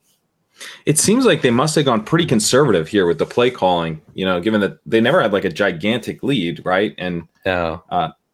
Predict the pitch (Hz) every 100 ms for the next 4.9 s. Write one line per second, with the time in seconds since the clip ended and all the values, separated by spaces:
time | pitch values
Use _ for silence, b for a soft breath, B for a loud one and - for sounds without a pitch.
0 | _ _ - 104 - 107 101 98 - -
1 | 110 95 87 - 113 127 110 117 110 101
2 | 117 110 110 101 78 107 98 82 90 90
3 | 95 90 85 82 98 80 90 80 - 135
4 | - 90 98 110 - 78 73 78 -